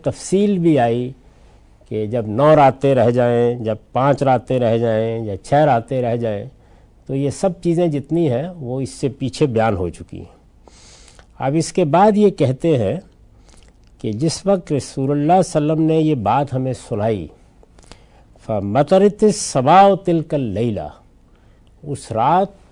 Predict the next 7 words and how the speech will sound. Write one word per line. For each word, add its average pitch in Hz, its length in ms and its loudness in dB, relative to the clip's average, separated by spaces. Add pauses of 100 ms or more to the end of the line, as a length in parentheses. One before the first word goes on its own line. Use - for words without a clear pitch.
(220)
خوب 190 380 -4
بارش 95 340 -6
ہوئی۔ 71 120 -14 (1400)
وَكَانَ 123 640 2
الْمَسْجِدُ 180 760 2
عَلَى 139 260 2 (140)
عَرِيشٍ، - 1600 -4